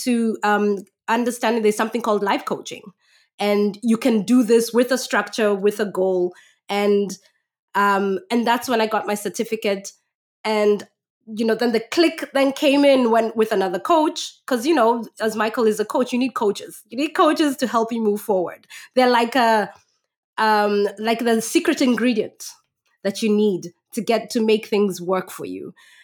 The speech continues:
And I had a business coach, and she then told me, um, "You know, you're a life coach. That's great. What's your tool? What, what, what do you have?" <laughs>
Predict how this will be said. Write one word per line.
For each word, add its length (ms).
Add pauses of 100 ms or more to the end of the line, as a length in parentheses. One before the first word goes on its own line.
(220)
And 600
I 100
had 320
a 20
business 400
coach, 480
and 140
she 580 (200)
then 140
told 360
me, 340 (500)
um, 360
"You 100
know, 360 (320)
you're 200
a 80
life 240
coach. 420
That's 200
great. 320 (760)
What's 200
your 80
tool? 420
What, 220
what, 280
what 180
do 60
you 60
have?" 400
<laughs> 800